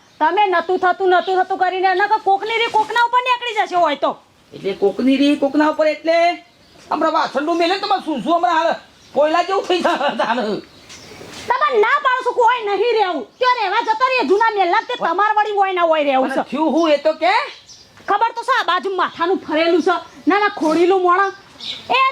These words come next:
Speaker 1: ચાવી હંતાડી દીધી તો મારા અડધો કલાકે તો તાળું ખુલ્યું. ના, ના, હું તાળું મારીને ખેતરમાં જઈ એટલામાં તો ચાવી હંતાડી નાખી મોણાએ.
Speaker 2: હવે ભાઈ,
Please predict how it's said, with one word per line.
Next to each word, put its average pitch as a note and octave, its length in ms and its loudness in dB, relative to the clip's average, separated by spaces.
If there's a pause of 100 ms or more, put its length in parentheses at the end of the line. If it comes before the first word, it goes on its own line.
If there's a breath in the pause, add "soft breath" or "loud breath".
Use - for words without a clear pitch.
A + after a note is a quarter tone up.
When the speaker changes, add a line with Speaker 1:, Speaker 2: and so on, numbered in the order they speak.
(100)
Speaker 1:
ચાવી A4+ 360 0
હંતાડી A4+ 340 -2
દીધી A4+ 220 -8
તો A4+ 120 -2
મારા G#4 280 2
અડધો E4+ 200 0
કલાકે G4 400 0
તો G4+ 120 2
તાળું F4+ 540 0
ખુલ્યું. F4 380 2 (220)
ના, G4 120 0
ના, G4+ 180 0 (120)
હું G#4+ 180 0
તાળું A4 300 0
મારીને A4 260 0
ખેતરમાં G#4+ 500 0
જઈ G4 120 2
એટલામાં G4 280 0
તો G4+ 80 -4
ચાવી F#4+ 340 0
હંતાડી A4+ 500 -2
નાખી F#4 220 -4
મોણાએ. D#4 360 0 (360)
Speaker 2:
હવે F#3 260 0
ભાઈ, E3+ 260 -2